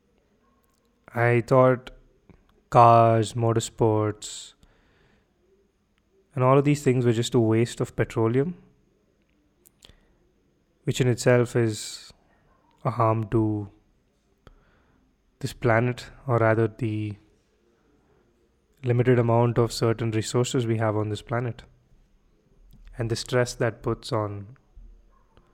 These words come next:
on the planet as we try to harvest more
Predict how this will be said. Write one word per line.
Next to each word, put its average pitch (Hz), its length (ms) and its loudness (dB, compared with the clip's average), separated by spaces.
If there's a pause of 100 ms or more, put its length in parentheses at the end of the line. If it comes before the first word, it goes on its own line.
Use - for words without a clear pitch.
(2000)
on 104 580 -2 (160)
the 123 80 -6
planet 117 400 0
as 110 160 2
we 110 120 -2
try 110 260 2
to 104 360 -4 (2500)
harvest 107 560 -4
more 113 460 -2